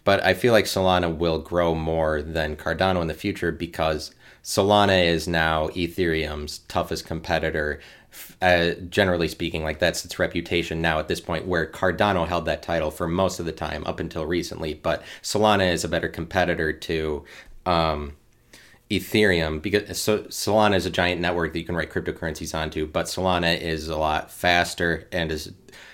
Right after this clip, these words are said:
much even better technology than Cardano, like, to the point that it's, like, making a name for itself for being, like, profoundly better technology than Ethereum is. And so Solana has a better chance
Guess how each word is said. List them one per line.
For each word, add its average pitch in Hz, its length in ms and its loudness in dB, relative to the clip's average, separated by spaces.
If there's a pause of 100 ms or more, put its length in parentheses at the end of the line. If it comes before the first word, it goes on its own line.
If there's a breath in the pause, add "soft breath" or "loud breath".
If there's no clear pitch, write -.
(120)
much 90 560 0 (420 soft breath)
even 107 240 2
better 95 220 4
technology 85 500 0
than 80 220 -4
Cardano, 80 800 -2
like, 80 240 -2
to - 100 -4
the 87 100 -2
point 82 420 -2
that 80 420 0
it's, - 280 -6
like, 82 160 -2
making 82 300 -4
a 78 60 -4
name 80 180 -4
for 85 120 -6
itself 78 440 -6
for 82 220 -6
being, 80 800 -4
like, 78 260 -8
profoundly 90 720 0
better 76 460 -4 (240 loud breath)
technology 82 1080 -2 (280 loud breath)
than 87 160 4
Ethereum 80 680 2 (160)
is. - 220 -12 (260 loud breath)
And 92 180 -2
so 90 200 2
Solana 92 640 2
has 87 180 2
a 82 80 -2
better 82 260 0
chance 82 680 -2